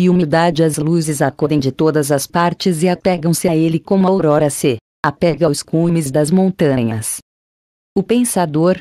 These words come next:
além da humildade, precisa de certa passividade de atitude que corresponde à natureza do espírito e da inspiração. Conhecemos mal a constituição do espírito,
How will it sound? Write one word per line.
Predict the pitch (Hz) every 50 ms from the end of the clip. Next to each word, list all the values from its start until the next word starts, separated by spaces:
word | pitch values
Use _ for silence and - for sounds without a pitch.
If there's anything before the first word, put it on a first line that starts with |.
| - _
além | - 190 180 180 190 208 220 214
da | 160 147 147
humildade, | 151 151 156 147 143 160 170 175 165 185 190
precisa | - - 175 156 - - 160 151 151 160
de | 143 151 151
certa | - - - 196 196 - - 202
passividade | - 160 156 - - 180 165 143 160 147 143 156 147 151 143 - 156
de | - 160
atitude | 143 - - 151 - - 214 220 208 - 175
que | - - 151
corresponde | - - 175 180 175 156 - - - 180 185 190 185 165 165
à |
natureza | 151 175 185 - - 160 160 170 170 160 160 180
do | 151 151 160
espírito | 165 165 165 - - - 180 175 180 175 - 170
e | 156
da | 180 190
inspiração. | 196 202 190 - - - 208 196 208 202 - - - 170 143 117 87 - - _ _ _ _ _ _ _ _ _
Conhecemos | - 226 214 208 208 - - - - 160 156 156 156 143
mal | 160 165 156 151 147 156
a | 147
constituição | - - 170 170 - - - 180 - 170 175 - - - 160 135 120 117 123 - _ _ _ -
do | 151 160 156
espírito, | 156 - - - 170 160 143 135 123 - 127